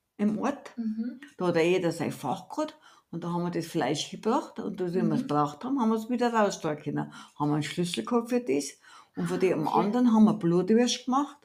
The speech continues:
Speaker 1: Da
Speaker 2: Mhm.
Speaker 1: haben wir auch eine ganze Woche Blutwurst gegessen.
Speaker 2: Okay.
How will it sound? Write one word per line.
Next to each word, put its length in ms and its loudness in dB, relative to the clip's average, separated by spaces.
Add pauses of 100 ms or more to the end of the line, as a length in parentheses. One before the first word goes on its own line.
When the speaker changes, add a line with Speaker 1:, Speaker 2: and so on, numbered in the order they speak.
(440)
Speaker 1:
Da 220 -4
Speaker 2:
Mhm. 20 2
Speaker 1:
haben 80 2
wir 120 0
auch 140 -2
eine 120 0
ganze 420 -4
Woche 220 0
Blutwurst 580 -2
gegessen. 480 -4 (1200)
Speaker 2:
Okay. 420 -8